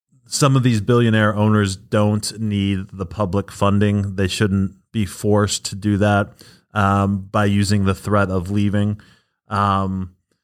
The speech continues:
however, if you're gonna build a stadium like Tony said, make sure that it's multi-use.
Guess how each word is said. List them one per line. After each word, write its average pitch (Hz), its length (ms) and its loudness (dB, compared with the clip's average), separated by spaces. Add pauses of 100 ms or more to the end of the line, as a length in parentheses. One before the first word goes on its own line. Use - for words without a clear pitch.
(360)
however, 135 640 0 (1120)
if 135 120 0
you're 139 120 4
gonna 135 140 2
build 120 460 0
a 104 60 -2
stadium 113 440 0
like 101 200 -2
Tony 113 280 0
said, 95 440 -4 (280)
make 120 260 -2
sure 110 360 2
that 104 380 -2
it's 113 200 -4
multi-use. 98 1080 -2